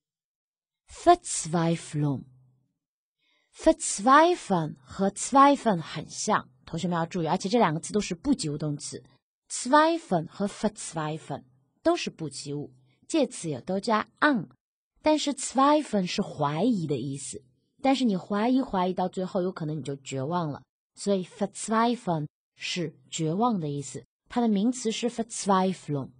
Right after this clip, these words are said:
失去工作可能会让一个人绝望，所以Verzweiflung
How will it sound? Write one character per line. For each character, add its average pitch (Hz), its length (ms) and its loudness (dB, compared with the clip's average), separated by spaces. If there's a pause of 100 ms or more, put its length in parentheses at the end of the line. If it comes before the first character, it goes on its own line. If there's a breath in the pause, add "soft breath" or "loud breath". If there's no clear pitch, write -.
(720)
失 - 180 0
去 233 160 -2
工 240 260 4
作 240 300 4
可 - 160 -6
能 147 140 -4
会 185 140 -2
让 170 180 -2
一 147 80 -4
个 180 160 2
人 156 200 0
绝 135 280 -4
望， 160 280 0
所 - 200 -4
以 170 80 0
Verzweiflung 180 1000 -2